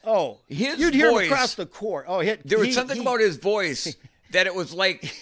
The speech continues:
Speaker 2: you know,
Speaker 1: <laughs>
Speaker 2: taking a whip to a, a horse to make it go quicker at the end of a
Speaker 1: Oh.
Speaker 2: race. You know, you heard that voice, you better kick her into gear.
Speaker 1: He was out there, and he was letting
Speaker 2: I
Speaker 1: you know
Speaker 2: loved it.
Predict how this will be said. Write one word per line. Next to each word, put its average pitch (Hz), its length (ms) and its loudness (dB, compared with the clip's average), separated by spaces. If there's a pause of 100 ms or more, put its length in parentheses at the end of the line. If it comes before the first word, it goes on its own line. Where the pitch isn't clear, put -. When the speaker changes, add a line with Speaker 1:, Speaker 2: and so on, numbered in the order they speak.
Speaker 2:
you 240 120 0
know, 185 160 0
Speaker 1:
<laughs> - 40 -6
Speaker 2:
taking 240 320 0
a 170 120 0
whip 151 360 -2
to 190 140 0
a, 147 220 2 (220)
a 151 120 0
horse 180 340 2
to 180 60 -10
make 175 180 -4
it 165 100 -6
go 180 180 -2
quicker 226 360 -2
at 175 100 -4
the 175 100 -6
end 190 120 -4
of 175 100 -4
a 165 40 0
Speaker 1:
Oh. - 80 -4
Speaker 2:
race. - 460 2 (320)
You 165 100 -10
know, 180 180 4
you 190 300 0
heard 247 180 2
that 233 180 2
voice, 175 560 -2 (120)
you 170 120 -8
better 208 260 0
kick 214 300 -4
her 202 120 -2
into 180 180 -4
gear. 123 480 -6 (220)
Speaker 1:
He 254 400 -4
was 247 200 0
out 214 220 2
there, 190 120 -6
and 170 80 -8
he 220 100 -6
was 202 140 -8
letting 208 180 -2
Speaker 2:
I - 60 6
Speaker 1:
you 285 40 4
know - 80 0
Speaker 2:
loved - 240 2
it. 98 140 -4